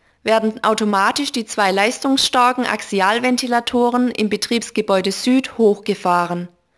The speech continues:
Über den Tunnel verteilt sind in der Tunnelzwischendecke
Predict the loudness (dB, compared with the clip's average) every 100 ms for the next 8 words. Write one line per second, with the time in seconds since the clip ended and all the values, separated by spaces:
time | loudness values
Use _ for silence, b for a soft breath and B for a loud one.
0 | _ _ _ _ _ _ _ _ _ _
1 | _ -6 0 2 2 0 0 0 0 -4
2 | -2 0 2 0 -2 -12 B B -4 -2
3 | 0 0 0 2 2 2 0 -2 0 0
4 | 0 0 0 0 0